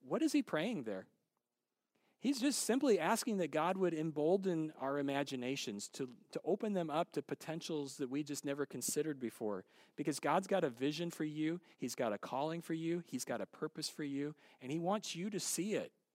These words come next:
He wants to see it with your own heart and your own eyes. A lot of people miss their calling for their lives. Why is that? I think if we're just being very honest, we're following our own dreams for our life instead of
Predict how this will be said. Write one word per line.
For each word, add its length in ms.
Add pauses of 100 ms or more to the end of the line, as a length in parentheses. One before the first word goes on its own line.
He 80
wants 200
to 80
see 200
it 100
with 180
your 180
own 280
heart 460
and 140
your 160
own 220
eyes. 360 (580)
A 60
lot 200
of 60
people 220
miss 220
their 120
calling 420
for 140
their 140
lives. 480 (760)
Why 220
is 300
that? 260 (1600)
I 80
think 200 (160)
if 140
we're 140
just 200
being 180
very 240
honest, 520 (720)
we're 120
following 480
our 100
own 240
dreams 340
for 160
our 120
life 300
instead 280
of 140